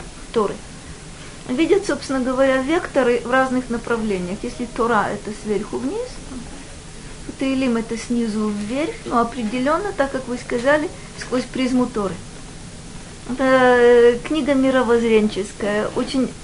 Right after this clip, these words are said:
очень необычная, очень, э, очень важная. Исходя из этого, мудрецы говорят,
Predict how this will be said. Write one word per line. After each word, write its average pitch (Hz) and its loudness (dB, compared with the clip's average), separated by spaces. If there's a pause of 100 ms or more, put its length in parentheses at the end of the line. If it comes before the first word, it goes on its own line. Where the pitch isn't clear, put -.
очень 247 0
необычная, 190 0
очень, 226 -2
э, 214 2
очень 214 -2
важная. 202 4 (1300)
Исходя 269 2
из 370 6
этого, 208 2
мудрецы 233 -2
говорят, 233 0